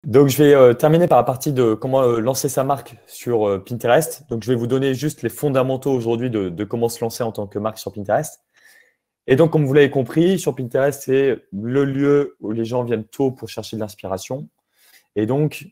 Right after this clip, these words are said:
Pinterest égale commencement d'un, d'un nouveau projet. Et donc, ce qui est intéressant, c'est que, comme je vous l'ai dit, les marques, elles sont bienvenues sur Pinterest. Et votre marque, elles viennent aider les utilisateurs à les guider dans leurs projets. Oui, S N C F, on l'a bien vu,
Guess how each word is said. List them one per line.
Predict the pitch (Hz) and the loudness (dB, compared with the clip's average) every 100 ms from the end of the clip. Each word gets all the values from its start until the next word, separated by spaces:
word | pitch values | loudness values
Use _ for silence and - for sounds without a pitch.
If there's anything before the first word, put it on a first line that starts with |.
| _ _ _ _ | _ _ _ _
Pinterest | 135 123 131 143 - | -6 2 4 4 0
égale | 120 127 131 | 0 0 0
commencement | 131 127 123 135 | -4 -6 -6 -6
d'un, | 127 113 104 - | -2 -2 -2 -6
d'un | 104 | -6
nouveau | 117 113 123 | -4 -2 -4
projet. | - 117 113 - _ _ _ - - - - _ - | -4 -4 -4 -6 _ _ _ -20 -20 -20 -20 _ 2
Et | 135 | 4
donc, | 147 | 4
ce | 120 | 0
qui | - | -2
est | |
intéressant, | 131 135 151 | 0 2 2
c'est | 165 127 | 0 -2
que, | 135 | -4
comme | 127 143 | -2 -2
je | 131 | -4
vous | 135 | -2
l'ai | 135 | -2
dit, | 143 147 110 _ - | 0 -2 -2 _ -8
les | 117 | -4
marques, | 127 147 - | 0 0 -2
elles | 117 | -6
sont | 117 | -6
bienvenues | 107 139 135 139 | -4 -4 -2 -4
sur | 123 | -6
Pinterest. | - 107 113 156 185 - - _ _ _ _ | -8 -8 -8 -8 -10 -16 -20 _ _ _ _
Et | 113 | -2
votre | 110 143 160 151 | 2 2 2 2
marque, | 175 - | 0 2
elles | 127 | 0
viennent | 117 147 | 2 2
aider | 139 123 135 | 2 2 0
les | 127 | 0
utilisateurs | 117 123 117 117 147 147 107 | -4 -4 -2 0 0 0 0
à | |
les | 120 117 | 0 0
guider | 113 117 135 | -2 -2 0
dans | 123 | -2
leurs | 117 | -4
projets. | - 117 107 _ _ _ _ _ _ - | -8 -8 -8 _ _ _ _ _ _ -2
Oui, | 113 | 2
S | 143 147 | 2 2
N | 135 | 2
C | 156 | 2
F, | 143 | 2
on | 120 | 0
l'a | 110 | 0
bien | 117 | 0
vu, | 117 151 190 | 0 0 -2